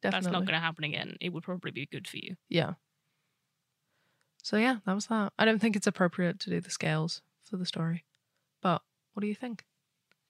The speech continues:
Speaker 1: Absolutely wild.
Speaker 2: Uh-huh.
Speaker 1: From start to finish. Incredibly sad. Incredibly infuriating.
Speaker 2: I thought it was so uplifting.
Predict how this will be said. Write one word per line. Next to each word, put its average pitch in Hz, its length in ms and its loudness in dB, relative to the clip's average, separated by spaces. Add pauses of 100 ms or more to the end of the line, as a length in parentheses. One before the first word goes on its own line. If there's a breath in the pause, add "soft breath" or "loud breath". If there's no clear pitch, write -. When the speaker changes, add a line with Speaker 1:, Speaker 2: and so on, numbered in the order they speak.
(1120)
Speaker 1:
Absolutely 202 520 2
wild. 190 520 -2 (300)
Speaker 2:
Uh-huh. 190 280 2 (400)
Speaker 1:
From 202 140 -4
start 202 280 -4
to - 80 -12
finish. 202 460 -4 (500)
Incredibly 202 560 -2
sad. 185 440 -2 (720)
Incredibly 185 480 -4
infuriating. 185 920 -6 (1700)
Speaker 2:
I 226 60 2
thought 247 180 6
it 202 60 2
was 185 80 4
so 226 300 8
uplifting. 180 720 0